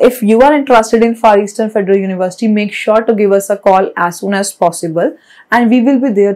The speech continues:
to assist you. And it is not just about Far Eastern Federal University. In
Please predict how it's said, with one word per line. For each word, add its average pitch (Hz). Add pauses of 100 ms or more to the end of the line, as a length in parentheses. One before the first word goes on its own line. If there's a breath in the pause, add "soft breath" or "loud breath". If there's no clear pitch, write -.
to 220
assist 175
you. 165 (300 soft breath)
And 285
it 294
is 294
not 262
just 240
about 220
Far 196
Eastern 208
Federal 190
University. 170
In 240